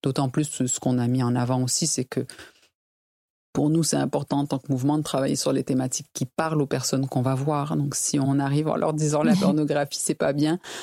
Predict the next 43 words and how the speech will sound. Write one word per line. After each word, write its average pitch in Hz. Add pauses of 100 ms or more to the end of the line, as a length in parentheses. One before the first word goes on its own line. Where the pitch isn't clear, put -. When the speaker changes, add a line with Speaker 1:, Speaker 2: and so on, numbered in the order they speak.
(240)
Speaker 1:
on -
risque 151
d'avoir 143
un 139
certain 135
nombre 147
de 147
personnes 143
qui 147
ne 135
vont 131
plus 202
nous 175
écouter. 143 (220)
Speaker 2:
<laughs> 240 (1000)
Oui, 269
mais 202
en 208
fait, 269
ça 196
montre 196
aussi 208
que -
vous 170
êtes 170
réellement 185
sur 220
le 196
ring 208
politique. 226
C'est-à-dire 180
que 170 (480)
vous 175
êtes 170
confronté 180
à 175
des 175
priorités 202
politiques, 190
à 196
des 165
enjeux 190
politiques, 185